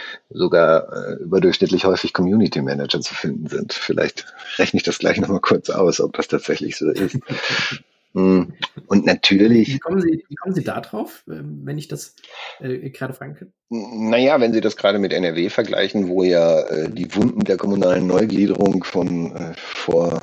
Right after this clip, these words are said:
Speaker 1: wie vielen Jahren sind es? Fünfunddreißig Jahren teilweise immer noch offen klaffen.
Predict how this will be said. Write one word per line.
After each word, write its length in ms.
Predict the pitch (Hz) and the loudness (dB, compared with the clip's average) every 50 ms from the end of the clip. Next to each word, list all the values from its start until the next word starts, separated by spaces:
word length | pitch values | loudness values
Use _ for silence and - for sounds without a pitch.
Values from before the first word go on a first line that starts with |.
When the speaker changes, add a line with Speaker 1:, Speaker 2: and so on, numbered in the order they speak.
| - - | -8 -10
Speaker 1:
wie 100 | - 90 | -10 -8
vielen 180 | - - 113 104 | -6 -4 -2 0
Jahren 180 | 107 104 98 | 0 0 2
sind 160 | 90 104 107 107 | 2 0 0 0
es? 100 | 101 - | -4 -4
Fünfunddreißig 720 | - - 113 117 104 95 95 - 98 95 - 98 92 95 | -2 0 2 2 2 2 2 0 0 0 2 0 0 4
Jahren 640 | 98 98 104 107 101 98 92 82 76 - - 85 | 4 4 4 4 2 2 0 -2 -4 -8 -10 -6
teilweise 420 | - - - 92 101 107 104 82 90 | -4 -2 -2 2 2 2 4 4 2
immer 200 | 85 110 123 139 | 2 4 4 4
noch 160 | 92 82 69 | 4 2 -2
offen 320 | - - 80 - - 85 78 | -2 -2 -2 -2 -2 -6 -6
klaffen. 420 | - - 82 - - - - - | -2 -2 -2 -2 0 -2 -4 -4